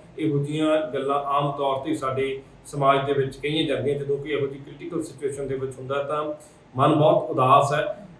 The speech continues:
ਇਸ ਉਦਾਸੀ ਦੇ ਨਾਲ ਤੁਹਾਡੇ ਨਾਲ ਮੈਂ ਖਬਰ ਸਾਂਝੀ ਕਰ ਰਿਹਾ। ਤਾਂ ਰਾਜਵੀਰ ਜਵੰਦਾ ਦੇ ਲਈ ਸਾਰੇ ਜਣੇ ਅਰਦਾਸ ਤੁਸੀਂ ਵੀ ਕਰਿਓ ਤਾਂ ਕਿ ਜਲਦੀ ਜਲਦੀ ਰਾਜਵੀਰ ਜਵੰਦਾ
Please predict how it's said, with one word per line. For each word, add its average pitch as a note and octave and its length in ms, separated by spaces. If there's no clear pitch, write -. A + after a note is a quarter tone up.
ਇਸ E3+ 300
ਉਦਾਸੀ D#3 420
ਦੇ F3 100
ਨਾਲ C#3+ 320
ਤੁਹਾਡੇ C#3 220
ਨਾਲ C#3 140
ਮੈਂ C3+ 140
ਖਬਰ C3 260
ਸਾਂਝੀ C#3+ 360
ਕਰ B2 160
ਰਿਹਾ। C3+ 180
ਤਾਂ D3+ 840
ਰਾਜਵੀਰ C#3+ 380
ਜਵੰਦਾ C#3+ 300
ਦੇ C#3 140
ਲਈ C3+ 240
ਸਾਰੇ D3 300
ਜਣੇ C#3 200
ਅਰਦਾਸ B2+ 340
ਤੁਸੀਂ C#3+ 280
ਵੀ D3 100
ਕਰਿਓ C3+ 260
ਤਾਂ C#3+ 160
ਕਿ - 80
ਜਲਦੀ D#3 320
ਜਲਦੀ C#3 280
ਰਾਜਵੀਰ B2 340
ਜਵੰਦਾ C3+ 360